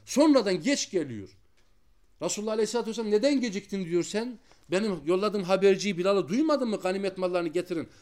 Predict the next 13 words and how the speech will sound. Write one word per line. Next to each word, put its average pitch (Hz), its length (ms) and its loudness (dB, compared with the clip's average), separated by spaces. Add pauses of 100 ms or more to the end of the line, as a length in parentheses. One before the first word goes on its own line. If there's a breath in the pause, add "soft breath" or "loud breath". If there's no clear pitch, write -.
(140 soft breath)
Yani 160 160 -6
ganimet 175 400 -4
derken 214 220 -6
daha 160 220 -8
dağılmamış. 151 540 -2
Herkes 185 400 -6 (320 soft breath)
savaştan 175 440 -4
getirdiği, 170 420 -4
e, 151 120 -4
yanındaki 190 440 -2
ganimet 156 400 -6
malını 135 220 -6
getirsin. 120 480 -14